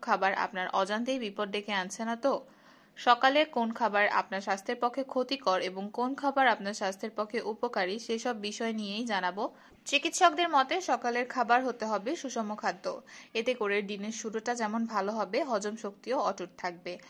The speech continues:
আপনার যদি ডায়াবেটিসের সমস্যা থাকে, তাহলে কার্বোহাইড্রেট জাতীয় খাবার কম খেতে হবে। সেক্ষেত্রে লাল আটার রুটি অথবা ওটস দারুণ একটা অপশন হতে পারে। মিষ্টি, পেস্ট্রি, এ ধরনের খাবার সকালে এড়িয়ে যেতে হবে।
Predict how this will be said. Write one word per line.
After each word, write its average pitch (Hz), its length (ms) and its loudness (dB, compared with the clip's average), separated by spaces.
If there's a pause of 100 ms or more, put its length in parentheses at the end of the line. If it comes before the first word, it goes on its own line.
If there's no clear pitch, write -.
(340)
আপনার 254 340 2
যদি 311 240 0
ডায়াবেটিসের 202 560 2
সমস্যা 247 380 -4
থাকে, 262 420 -8 (100)
তাহলে 214 400 -2
কার্বোহাইড্রেট 196 600 0
জাতীয় 190 340 -6
খাবার 208 300 -4
কম 196 240 -2
খেতে 202 260 -10
হবে। 214 320 -4
সেক্ষেত্রে 220 480 -8
লাল 190 280 0
আটার 208 260 -6
রুটি 202 360 -6 (340)
অথবা 226 500 0
ওটস 220 440 -4
দারুণ 185 340 4
একটা 214 240 -2
অপশন - 300 -6
হতে 196 200 -12
পারে। - 280 -12 (800)
মিষ্টি, 262 460 -2 (100)
পেস্ট্রি, 226 480 -2
এ 208 200 -6
ধরনের 214 360 -4
খাবার 208 360 -2
সকালে 214 400 -4
এড়িয়ে 185 300 -4
যেতে 185 240 -14
হবে। - 300 -12